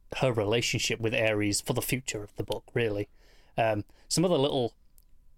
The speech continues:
godly beats that I liked, actually, was, um, th-, there's a, a, a close-up panel of an owl watching her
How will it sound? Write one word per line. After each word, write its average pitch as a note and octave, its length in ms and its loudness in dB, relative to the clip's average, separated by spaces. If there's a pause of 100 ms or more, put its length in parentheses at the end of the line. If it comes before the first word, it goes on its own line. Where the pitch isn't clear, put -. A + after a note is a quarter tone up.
(260)
godly A#2 400 0
beats - 340 -4
that A#2+ 120 -2
I A#2 80 2
liked, A2+ 340 0
actually, A#2 320 -2
was, A2 240 0
um, G#2+ 300 0 (920)
th-, B2+ 220 0
there's B2 160 2
a, C3+ 160 0
a, - 200 0
a B2+ 40 0
close-up C3 440 -2
panel A#2 220 2
of G#2 60 2
an A2+ 100 0
owl A2 420 0
watching A#2 400 -2
her G2+ 340 0